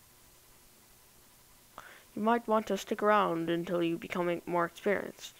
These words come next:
Many lives are wasted every day. Anyway, good luck.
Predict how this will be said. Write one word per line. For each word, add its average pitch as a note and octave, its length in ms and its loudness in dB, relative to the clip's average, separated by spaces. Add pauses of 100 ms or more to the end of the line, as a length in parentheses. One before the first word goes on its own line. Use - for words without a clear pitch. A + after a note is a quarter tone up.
(160)
Many F3 300 0
lives E3 420 4
are F#2 100 -6
wasted - 440 -10
every - 260 -14
day. - 440 -8 (1300)
Anyway, G#3 540 6
good - 180 2
luck. - 380 0